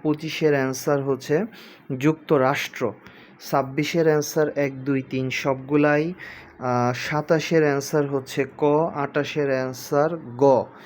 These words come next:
দুই ও তিন, জন্ম নিয়ন্ত্রণ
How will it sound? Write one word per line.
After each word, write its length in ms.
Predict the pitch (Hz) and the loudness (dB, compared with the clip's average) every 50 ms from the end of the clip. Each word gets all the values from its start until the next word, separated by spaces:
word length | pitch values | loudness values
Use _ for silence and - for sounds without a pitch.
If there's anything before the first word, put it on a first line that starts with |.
| - - - - - 127 | -20 -20 -20 -16 -12 -4
দুই 300 | 120 135 143 143 139 143 | 0 4 4 6 6 6
ও 180 | 160 208 226 220 - - | 6 4 2 -2 -8 -4
তিন, 180 | - 147 127 113 101 95 - - 120 117 | -2 -2 0 0 -4 -6 -10 -12 -6 -2
জন্ম 400 | 139 143 147 147 147 147 147 147 | 0 0 2 2 4 4 4 4
নিয়ন্ত্রণ 680 | 147 147 147 147 143 139 - - 135 143 170 208 254 | 4 4 4 2 2 0 -2 -2 0 0 0 0 -2